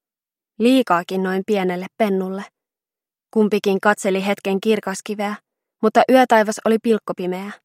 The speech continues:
"Minä olen nähnyt myrskyjä aiemminkin. Tämän ei pitäisi olla yhtään erilainen,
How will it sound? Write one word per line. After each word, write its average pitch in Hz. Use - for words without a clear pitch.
"Minä 254
olen 240
nähnyt 226
myrskyjä 220
aiemminkin. 196
Tämän 240
ei 247
pitäisi 220
olla 202
yhtään 214
erilainen, 196